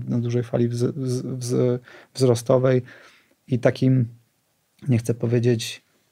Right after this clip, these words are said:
e, pacykowaniu nas, e, głaskaniu zawsze i tak dalej, jako, jako przedsiębiorców,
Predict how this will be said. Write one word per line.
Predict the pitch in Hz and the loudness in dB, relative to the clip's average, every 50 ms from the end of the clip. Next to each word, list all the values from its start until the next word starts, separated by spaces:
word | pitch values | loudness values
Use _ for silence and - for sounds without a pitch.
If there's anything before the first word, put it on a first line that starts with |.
| _ | _
e, | - 156 131 | -8 -6 -6
pacykowaniu | - - - 123 - - 120 - 135 120 139 143 143 135 | -4 -2 -2 0 0 0 2 2 4 6 6 6 6 6
nas, | 123 120 117 120 113 - - - - - - | 6 6 4 4 2 -2 -6 -10 -10 -8 -8
e, | 131 | -8
głaskaniu | 123 127 - 135 120 - - 131 131 131 127 | -4 0 0 0 0 2 2 2 2 2 2
zawsze | 117 123 120 117 - - - 123 123 123 151 175 151 | 2 0 0 -2 -2 -2 -2 -2 -2 -2 -4 -8 -10
i | 123 | -10
tak | - 135 120 | -8 -6 -4
dalej, | 120 123 120 127 139 160 180 175 165 | -4 -2 -2 0 0 0 0 -2 -4
jako, | 160 131 127 - 135 135 135 | -6 -8 -8 -6 -6 -6 -4
jako | 135 127 - - | -6 -8 -10 -12
przedsiębiorców, | - - - - - - 123 117 127 120 113 117 - 151 151 151 - | -18 -14 -12 -8 -4 -2 0 2 2 0 0 0 0 0 0 -2 -6